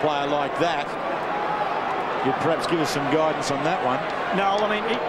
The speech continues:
Speaker 2: as long as the player's expecting the contact, he's allowed to be bumped while the player leaves the ground. If, it's only if he doesn't expect that sort of contact that jumping from the ground constitutes a charge. Uh, in that situation where Nicky Winmar's basically pushing the ball along in front of himself,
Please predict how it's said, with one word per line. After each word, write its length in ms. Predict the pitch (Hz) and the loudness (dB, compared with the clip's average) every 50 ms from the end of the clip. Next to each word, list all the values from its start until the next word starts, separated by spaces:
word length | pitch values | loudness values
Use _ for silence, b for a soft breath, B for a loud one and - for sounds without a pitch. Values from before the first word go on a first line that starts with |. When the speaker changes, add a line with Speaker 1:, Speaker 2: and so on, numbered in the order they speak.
| - - 202 | 0 0 2
Speaker 2:
as 80 | 185 | 2
long 160 | 220 254 277 277 | 2 2 2 2
as 80 | 233 | 0
the 80 | 254 233 | 0 0
player's 380 | - 233 233 226 214 202 - | 2 2 2 2 2 0 0
expecting 500 | 196 - - - 233 220 - - 208 185 | -2 -2 -2 0 0 0 0 0 -2 0
the 60 | 180 180 | 0 0
contact, 560 | - 185 208 214 214 - - 165 160 156 - | 0 0 0 2 0 0 0 0 0 0 0
he's 140 | 175 170 - | 0 0 0
allowed 340 | 185 185 202 214 226 220 - | 2 2 2 2 2 2 0
to 60 | 202 | 0
be 220 | - - 190 175 165 - 190 | 0 2 2 2 2 2 2
bumped 260 | 190 190 - - - - - 190 | 0 0 0 -2 -4 -2 0 2
while 220 | 185 190 185 180 | 2 2 2 0
the 60 | - | 0
player 340 | - - 202 196 190 180 175 170 180 | 0 0 2 2 2 2 0 0 0
leaves 240 | 190 185 175 - - | 0 0 0 0 -2
the 80 | 165 | -2
ground. 500 | 151 165 196 208 202 180 175 185 - - | 0 0 0 2 0 0 0 0 0 0
If, 80 | 180 - - | 0 0 -2
it's 140 | 190 170 - | 0 0 2
only 180 | 208 208 208 196 | 2 2 2 0
if 120 | 180 - 175 | 0 0 0
he 60 | 170 | 0
doesn't 300 | - 190 196 196 196 190 | 2 2 2 2 0 -2
expect 360 | 175 - - - 196 175 - | -2 -2 -2 -2 -2 0 0
that 160 | 190 185 170 - | 0 -2 0 0
sort 180 | - 185 170 | 0 0 0
of 60 | 170 - - | 0 0 0
contact 480 | 190 190 185 - - 180 175 - - - B B B B B 175 | 0 0 0 0 0 0 0 -2 -2 -4 B B B B B 0
that 100 | 175 - | 0 0
jumping 320 | - 202 202 - - 180 170 | 0 0 0 0 0 -2 -2
from 160 | - 190 175 | -2 -2 0
the 60 | 170 165 | 0 0
ground 360 | 165 180 190 190 233 - - | 2 2 2 0 0 0 0
constitutes 580 | - 190 180 - - 160 - - 175 160 - 160 | 0 0 0 -2 -2 -2 0 0 0 0 0 -2
a 80 | 143 - | -2 0
charge. 420 | - 196 190 180 156 151 175 - - - - B B B B B B B | 0 2 2 2 2 2 0 0 0 -2 -2 B B B B B B B
Uh, 240 | 165 175 190 208 202 | 0 0 0 0 0
in 80 | 214 | 0
that 160 | 240 233 214 | 0 0 0
situation 560 | - 202 185 - 196 196 196 - - 190 190 185 | 0 -2 0 2 2 2 2 2 2 2 2 2
where 100 | 180 185 | 2 2
Nicky 220 | 196 214 185 180 | 2 0 0 0
Winmar's 460 | 175 180 185 185 180 180 180 175 170 - | 0 0 0 2 2 0 2 0 0 2
basically 460 | - 202 202 - - 175 - 175 160 | 2 2 2 0 -2 -2 0 0 0
pushing 300 | - 202 202 - - 185 | 2 2 2 2 0 0
the 80 | 175 165 | 0 2
ball 260 | 180 190 190 175 180 | 2 2 2 2 2
along 180 | 185 180 175 170 | 2 0 0 0
in 100 | 160 156 | -2 -2
front 240 | - 196 196 202 190 | 0 2 2 2 2
of 40 | 170 | 0
himself, 380 | 156 - - 185 175 175 - | 0 0 0 2 2 2 0